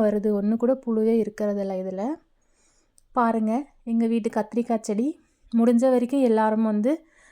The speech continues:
மருந்தில்லாத காய்கறிகளா வாங்கி சாப்பிட பழகுங்க.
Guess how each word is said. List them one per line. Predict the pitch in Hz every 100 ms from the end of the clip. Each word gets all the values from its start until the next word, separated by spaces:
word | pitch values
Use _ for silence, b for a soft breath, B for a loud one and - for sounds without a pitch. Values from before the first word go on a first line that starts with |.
| b 247
மருந்தில்லாத | 226 240 254 240 233 226 233
காய்கறிகளா | 226 214 220 208 208 220 220
வாங்கி | 208 208 214
சாப்பிட | 233 214 202 208 214 214
பழகுங்க. | 185 196 196 190